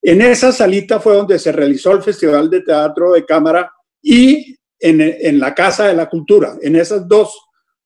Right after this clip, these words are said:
sitios se desarrolló y vinieron tres figuras importantísimas. Dos venezolanos que eran Román Chalbó, famoso director de teatro y de cine, Isaac Chocrón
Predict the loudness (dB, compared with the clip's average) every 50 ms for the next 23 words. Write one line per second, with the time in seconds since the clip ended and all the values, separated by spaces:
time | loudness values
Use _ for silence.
0 | _ -20 -20 -20 -14 -6 -2 -2 -2 -2 -2 -2 0 0 0 0 -4 -12 -20 -14
1 | -8 -4 -2 -2 -2 -2 -2 -4 -4 -4 -2 -2 0 2 2 4 4 2 2 -2
2 | -8 -18 -20 -20 _ _ _ -4 -2 0 2 2 2 2 2 2 4 4 4 2
3 | 2 -2 -6 -12 -14 _ _ 0 2 4 4 4 2 0 -6 -6 -6 -4 -2 -2
4 | -2 -2 -4 -8 -8 -6 -6 -6 -6 -6 -6 -6 -8 -6 -4 -2 -2 -2 -2 -2
5 | -6 -6 -6 -8 -12 -20 -20 _ _ _ _ _ _ _ -8 -2 0 0 0 0
6 | -2 -2 -2 -4 -6 -6 -4 -4 -2 -2 -2 -4 -6 -8 -10 -8 -6 -6 -4 -4
7 | -6 -8 -8 -6 -6 -4 -4 -4 -4 -6 -6 -6 -6 -4 -2 0 0 0 0 0
8 | 2 2 2 0 -4 -8 -12 _ _ _ -16 -14 -8 -6 -6 -6 -4 -2 -4 -4
9 | -4 -6 -8 -8 -10 -10 -8 -8 -10 -8 -8 -8 -6 -6 -6 -4 0 0 0 0
10 | 0 -4 -8 -10 -10 -10 -10 -12 -14 _ _ _ _ _ _ _ _ -12 -8 -8
11 | -8 -8 -6 -6 -4 -4 -4 -6 -8 -4 -2 -2 -2 0 0 2 2 2 0 -2
12 | -8